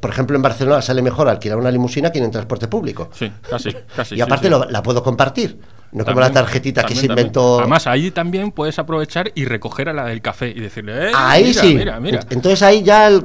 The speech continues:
Speaker 1: no es café,
Speaker 2: No.
Speaker 1: hay un
Speaker 2: Ahí.
Speaker 1: moe Xandón ahí.
Speaker 2: <laughs>
Speaker 1: Aparte lo puedes compartir, es lo que
Speaker 2: Sí,
Speaker 1: decimos,
Speaker 2: sí, sí,
Speaker 1: porque la
Speaker 2: sí.
Speaker 1: tarjeta de metro ahora aquí no.
Speaker 2: No.
Speaker 1: Entonces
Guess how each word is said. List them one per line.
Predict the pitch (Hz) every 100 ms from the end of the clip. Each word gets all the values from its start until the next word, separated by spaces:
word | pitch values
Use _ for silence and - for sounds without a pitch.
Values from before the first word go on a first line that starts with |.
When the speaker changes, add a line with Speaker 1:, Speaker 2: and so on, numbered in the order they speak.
| 107
Speaker 1:
no | 160 180
es | -
café, | 175 156 117 117
Speaker 2:
No. | 127 -
Speaker 1:
hay | 165 180
un | 170 170 165 165 156 156 160 151
Speaker 2:
Ahí. | 143
Speaker 1:
moe | 151 156
Xandón | - 147 151 147
ahí. | 143 143 139
Speaker 2:
<laughs> | 165 - - - -
Speaker 1:
Aparte | - 95 127 196
lo |
puedes | 151 139
compartir, | 196 120 87 175
es | 113
lo |
que | 117
Speaker 2:
Sí, | 104
Speaker 1:
decimos, | 113 147 -
Speaker 2:
sí, | 117
sí, | -
Speaker 1:
porque | 101
la | 117
Speaker 2:
sí. | 110
Speaker 1:
tarjeta | 117 147 156
de |
metro | 165 175
ahora | 175 175
aquí | 175
no. | 143 92 - - - -
Speaker 2:
No. | 139 - -
Speaker 1:
Entonces | 110 123 110